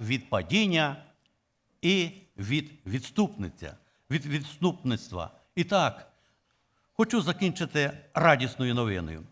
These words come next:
Для відступників є ще надія, є ще надія на спасіння, а можливо, і мо-, і, о, і є можливість, щоб обновити свої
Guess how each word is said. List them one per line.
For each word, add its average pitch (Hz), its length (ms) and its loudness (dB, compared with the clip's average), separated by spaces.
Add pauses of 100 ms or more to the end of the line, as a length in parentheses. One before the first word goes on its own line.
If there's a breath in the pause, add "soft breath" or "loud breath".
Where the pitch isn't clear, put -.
(280)
Для 131 140 4
відступників 170 840 -2
є 156 240 0
ще - 340 -2
надія, 147 580 -2 (440 soft breath)
є 185 140 8
ще 196 200 4
надія 196 360 6
на 190 120 6
спасіння, 143 1040 -2 (720)
а 110 80 -2
можливо, 120 680 0 (760)
і 151 240 6
мо-, 143 320 2
і, 165 220 2
о, 143 200 4 (480)
і 147 180 0
є 151 160 2
можливість, 151 500 0
щоб - 320 -4
обновити 240 720 4
свої 208 500 -2